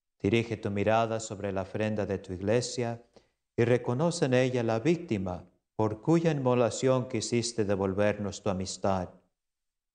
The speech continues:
para que fortalecidos con el cuerpo y la sangre de tu Hijo y llenos de su Espíritu Santo,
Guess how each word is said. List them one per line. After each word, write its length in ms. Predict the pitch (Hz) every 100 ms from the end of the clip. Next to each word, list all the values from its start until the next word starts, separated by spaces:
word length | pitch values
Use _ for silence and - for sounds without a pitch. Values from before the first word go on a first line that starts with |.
| _ _
para 200 | 98 98
que 120 | 104
fortalecidos 1000 | - 95 95 92 90 - 117 113 110 110
con 180 | - 95
el 140 | 95
cuerpo 400 | - 110 107 107
y 40 | 98
la 120 | 92
sangre 420 | - 104 101 95
de 60 | 92
tu 160 | 95
Hijo 580 | 110 120 120 117 113 - _ _ _ _
y 140 | 101 101
llenos 400 | 120 131 127 117
de 80 |
su 140 | 107 107
Espíritu 480 | - 117 107 104 95
Santo, 720 | - 127 147 139 143 143